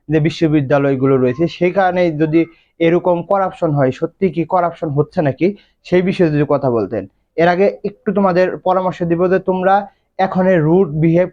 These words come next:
করিও না, এক নাম্বার কথা, হ্যাঁ? কারণ অনেক গ্রুপের মধ্যে তোমরা দেখতেছি যে অনেক রুড বিহেভ করতেছে। আমি তোমাদের বুঝিয়ে দিচ্ছি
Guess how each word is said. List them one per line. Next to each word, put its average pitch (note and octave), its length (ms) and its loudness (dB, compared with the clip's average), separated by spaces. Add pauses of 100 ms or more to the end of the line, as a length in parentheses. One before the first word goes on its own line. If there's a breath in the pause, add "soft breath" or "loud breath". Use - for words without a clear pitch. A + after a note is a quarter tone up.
(100)
করিও E3+ 280 2
না, F#2+ 240 -10
এক D3 180 -2
নাম্বার C#3 240 0
কথা, A2 200 -4
হ্যাঁ? F3+ 260 0 (260 loud breath)
কারণ E3 160 0
অনেক G3 340 2
গ্রুপের E3 260 0
মধ্যে F3 200 0
তোমরা F3 260 0
দেখতেছি E3 420 -2
যে F3 60 0
অনেক E3 280 0
রুড E3 180 0
বিহেভ D#3 280 0
করতেছে। B2+ 260 -8
আমি D3 140 -6
তোমাদের D#3+ 280 -2
বুঝিয়ে D3 400 0
দিচ্ছি E3 280 -4